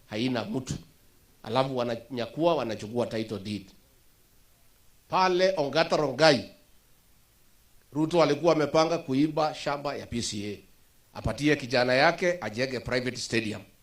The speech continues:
Ingine ajenge manyumba. Tukamwambia haiwezekani.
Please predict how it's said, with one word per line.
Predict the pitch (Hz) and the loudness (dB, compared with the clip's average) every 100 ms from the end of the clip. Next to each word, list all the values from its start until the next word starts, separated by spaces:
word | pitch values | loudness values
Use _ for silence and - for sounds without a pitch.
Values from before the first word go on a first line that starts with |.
| _ _ _ _ _ _ _ - | _ _ _ _ _ _ _ -14
Ingine | 107 135 147 156 | -2 2 4 2
ajenge | 110 104 127 123 | 0 -4 -2 -2
manyumba. | 110 101 110 120 95 - _ _ _ _ _ _ _ _ - | -6 -4 -2 -2 -4 -16 _ _ _ _ _ _ _ _ -16
Tukamwambia | 98 110 110 110 135 | -8 -4 -2 0 0
haiwezekani. | 113 104 104 104 110 98 | 0 -2 -8 -6 -4 -6